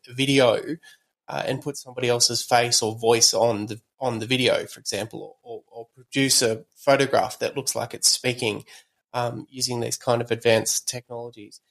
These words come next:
And it's been used for, um,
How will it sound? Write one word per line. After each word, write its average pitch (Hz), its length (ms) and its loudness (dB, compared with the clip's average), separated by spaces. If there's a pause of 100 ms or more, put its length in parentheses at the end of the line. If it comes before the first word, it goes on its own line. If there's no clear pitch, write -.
(340)
And 147 140 6
it's 151 140 4
been 175 200 6
used 151 440 8
for, 120 760 6
um, 117 460 -4